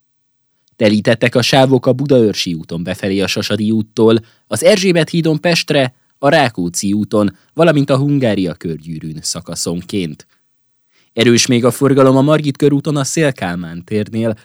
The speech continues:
a Szerémi úton befelé a Rákóczi híd előtt,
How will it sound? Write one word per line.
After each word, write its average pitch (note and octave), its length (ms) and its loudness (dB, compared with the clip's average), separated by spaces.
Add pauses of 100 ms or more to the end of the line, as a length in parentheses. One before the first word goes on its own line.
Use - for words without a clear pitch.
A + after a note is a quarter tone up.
(160)
a - 100 -6
Szerémi G#3 440 2
úton F3 260 -2
befelé E3+ 380 0
a C#3 80 4
Rákóczi C#3+ 480 -2
híd B2+ 200 -2
előtt, A#2+ 540 -2